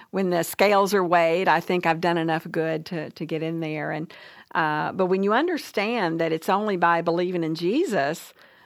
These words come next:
that you, uh, spend eternity with him, uh, and if you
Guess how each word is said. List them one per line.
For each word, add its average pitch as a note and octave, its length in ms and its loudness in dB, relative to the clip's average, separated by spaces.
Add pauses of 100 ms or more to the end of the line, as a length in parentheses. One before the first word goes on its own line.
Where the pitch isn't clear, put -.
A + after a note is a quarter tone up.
(160)
that F#3 260 0
you, E3+ 640 -2
uh, D#3 460 -4
spend G3 400 -2
eternity F#3+ 560 -2
with D3+ 200 -4
him, C#3+ 500 -4 (440)
uh, E3 520 0
and E3+ 520 -2 (160)
if F3+ 300 -4
you F#3 160 -2